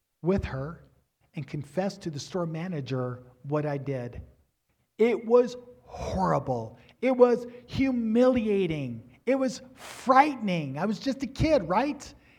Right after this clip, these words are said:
And I had to go up there, confess to the store manager what I did, give back the unchewed parts of the gum, what was left, and then my mom gave me some money to pay for what I stole,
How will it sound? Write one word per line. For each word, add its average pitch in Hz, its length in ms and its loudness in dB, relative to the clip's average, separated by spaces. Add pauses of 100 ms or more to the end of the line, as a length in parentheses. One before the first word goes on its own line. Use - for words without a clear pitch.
(180)
And 180 120 2
I 226 100 2
had 233 100 0
to 180 80 -2
go 233 300 6
up 226 200 2
there, 170 480 4
confess 214 440 -2
to 233 100 -8
the 190 120 -8
store 190 640 2 (260)
manager 185 480 0
what 165 180 4
I 160 60 2
did, 151 340 0
give 214 240 2
back 185 460 2 (800)
the - 140 -2
unchewed 214 520 0
parts 160 640 2
of 143 240 -4
the 151 80 -2
gum, 147 400 0
what 160 160 0
was 151 220 -2
left, 160 600 2 (260)
and 160 180 -4
then 175 140 -2
my 165 140 0
mom 185 260 0
gave 165 140 -2
me 160 100 -4
some 160 240 -6
money 156 300 -4
to 139 80 -4
pay 175 260 -6
for 170 160 -4
what 143 200 -2
I 143 100 -4
stole, 131 420 -4